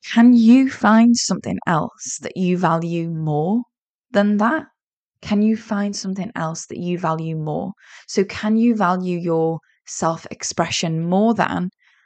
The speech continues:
what the world thinks you should be? Can you value the opportunity that you've got and the privilege that you've got to express yourself in business more than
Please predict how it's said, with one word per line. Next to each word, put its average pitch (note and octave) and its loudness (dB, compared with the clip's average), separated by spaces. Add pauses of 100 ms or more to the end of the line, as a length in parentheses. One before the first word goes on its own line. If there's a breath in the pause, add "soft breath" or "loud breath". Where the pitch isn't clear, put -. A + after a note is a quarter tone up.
(360)
what F3+ 2
the G3 2
world E3 2
thinks D#3+ -6
you E3 -6
should D#3+ -4
be? - -6 (240 soft breath)
Can G#3+ 0
you A3 2
value F#3+ -2 (300)
the - -6
opportunity F3 -4
that E3+ -6
you've E3 -6
got E3 0
and E3+ -6
the F3 -8
privilege F#3+ -4
that - -6
you've F3 -6
got E3+ -2 (260 soft breath)
to F3+ -2
express - -4
yourself F3 0
in D#3+ -2
business F#3 -2 (260 loud breath)
more A3 6
than G3+ -2